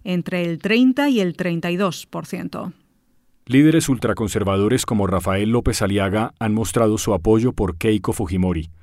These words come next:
Speaker 2: También el Premio Nobel de Literatura peruano Mario Vargas Llosa,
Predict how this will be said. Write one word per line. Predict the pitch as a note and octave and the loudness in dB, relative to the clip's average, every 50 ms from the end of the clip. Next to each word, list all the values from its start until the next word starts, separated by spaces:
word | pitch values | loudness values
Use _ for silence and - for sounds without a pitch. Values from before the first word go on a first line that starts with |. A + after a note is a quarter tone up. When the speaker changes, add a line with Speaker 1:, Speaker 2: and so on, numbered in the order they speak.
| _ _ _ - _ _ _ | _ _ _ -20 _ _ _
Speaker 2:
También | _ A#2+ G#2+ G2 A2 A2+ A#2+ | _ -2 0 2 2 2 2
el | B2+ B2 | 2 2
Premio | - - B2 A#2+ B2 B2 B2 | 2 2 2 4 4 4 4
Nobel | B2 B2 A#2+ B2 A#2+ | 4 4 2 2 2
de | A2+ A#2 | 2 0
Literatura | G#2 G2 F2+ G2+ F2+ F2 F2 G2+ G2 G#2 | 0 0 0 0 -2 -2 0 0 -2 0
peruano | - A2 F#2+ F#2+ G2 G2 G2 G2+ G#2 G#2+ B2+ - - | 0 0 2 2 2 2 2 0 0 -2 -4 -6 -2
Mario | G#2 A2+ A2 G#2+ G#2 A2 G#2+ | 0 0 2 2 2 2 4
Vargas | G2+ G#2+ G#2 G#2 F#2 G2+ F#2+ F#2 | 4 2 2 2 0 -2 0 2
Llosa, | G#2+ A2 F#2+ - F#2 D#2+ D2+ | 0 0 0 0 -4 -6 -8